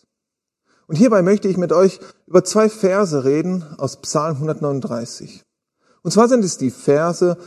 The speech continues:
dreiundzwanzig und vierundzwanzig. Denn dort heißt es, „Erforsche mich, o Gott, und erkenne mein Herz. Prüfe mich und erkenne, wie ich es meine. Und sieh,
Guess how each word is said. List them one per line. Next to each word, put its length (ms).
dreiundzwanzig 760
und 140
vierundzwanzig. 920
Denn 80
dort 180
heißt 300
es, 220
„Erforsche 680
mich, 340
o 80
Gott, 440
und 140
erkenne 340
mein 160
Herz. 480
Prüfe 480
mich 480
und 140
erkenne, 440
wie 100
ich 120
es 160
meine. 460
Und 220
sieh, 320